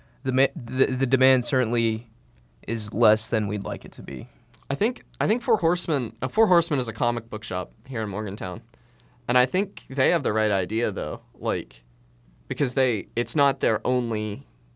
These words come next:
Speaker 2: income.
Speaker 1: Right.
Speaker 2: So they have other stuff going on, but, like, the arcade
Speaker 1: So they're a shop and or, and
Speaker 2: Yeah,
Speaker 1: an
Speaker 2: so,
Speaker 1: arcade.
Speaker 2: like, the arcade would give me a reason to come and hang out and all. And,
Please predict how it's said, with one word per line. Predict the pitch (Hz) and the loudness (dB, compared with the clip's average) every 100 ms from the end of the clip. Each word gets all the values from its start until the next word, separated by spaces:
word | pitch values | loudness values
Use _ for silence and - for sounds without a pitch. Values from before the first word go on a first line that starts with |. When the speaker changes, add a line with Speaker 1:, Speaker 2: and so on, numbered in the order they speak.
| _ _ _ - | _ _ _ -4
Speaker 2:
income. | 131 113 110 76 127 - _ _ - - | -2 -2 -4 -8 -8 -16 _ _ -14 0
Speaker 1:
Right. | 120 - | 2 2
Speaker 2:
So | 123 | 0
they | 117 | 2
have | 123 113 | 2 2
other | 110 | 0
stuff | 113 123 113 | 0 -2 0
going | 117 110 | -2 0
on, | 107 104 | 0 0
but, | 110 | -2
like, | 117 110 - _ _ _ _ _ _ - | 0 0 -2 _ _ _ _ _ _ -2
the | 135 | 2
arcade | 123 135 - 170 156 127 117 - - | 4 2 2 0 2 0 -2 -10 -4
Speaker 1:
So | - 160 | 4 8
they're | 160 147 - | 10 8 4
a | 135 | -2
shop | - 131 120 - - | 4 8 8 6 -4
and | 110 | 0
or, | 98 - - | 0 -2 -2
and | 120 | 2
Speaker 2:
Yeah, | 120 | 4
Speaker 1:
an | |
Speaker 2:
so, | - 151 | 4 4
Speaker 1:
arcade. | 139 - - | 2 0 -4
Speaker 2:
like, | |
the | 143 151 | 0 2
arcade | 147 175 185 165 127 | 2 2 2 2 0
would | 117 123 | -2 2
give | 123 | 2
me | 123 117 | 4 0
a | |
reason | 113 113 127 | 2 0 -2
to | 107 | -4
come | - 123 113 | -2 -2 -2
and | 131 | -2
hang | 110 107 | -2 2
out | 123 101 104 | 0 0 -2
and | 101 | -2
all. | 98 101 - | -2 -4 -2
And, | 117 110 | 0 0